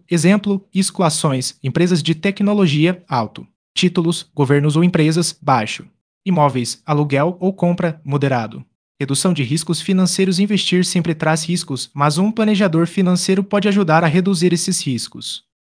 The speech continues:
Eles fazem isso analisando o seu perfil e criando um plano que se encaixa nas suas necessidades. Por exemplo, se você é mais conservador, eles podem sugerir investimentos mais seguros.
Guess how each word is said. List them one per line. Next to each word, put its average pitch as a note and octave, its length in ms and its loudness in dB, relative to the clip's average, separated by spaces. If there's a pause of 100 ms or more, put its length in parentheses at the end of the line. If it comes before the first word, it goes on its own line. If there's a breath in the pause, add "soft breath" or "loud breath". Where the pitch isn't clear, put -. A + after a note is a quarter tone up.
Eles D#3+ 180 0
fazem G#3 320 2
isso E3+ 180 -2
analisando F#3+ 520 0
o - 20 -4
seu D3+ 180 -4
perfil D#3 480 -4
e F3 80 -4
criando E3+ 420 0
um F3+ 60 0
plano E3+ 360 0
que F3+ 120 -4
se F#3 140 -2
encaixa F3+ 380 0
nas E3+ 140 -2
suas F#3+ 280 -4
necessidades. D#3+ 1000 -4 (340)
Por D3 100 4
exemplo, D#3+ 420 2 (140 soft breath)
se - 140 0
você D#3 240 2
é F#3 100 6
mais D#3+ 260 4
conservador, F3+ 840 2
eles E3+ 240 2
podem G#3 280 4
sugerir G3 460 4
investimentos F3+ 680 4
mais D3+ 180 2
seguros. B2+ 760 -2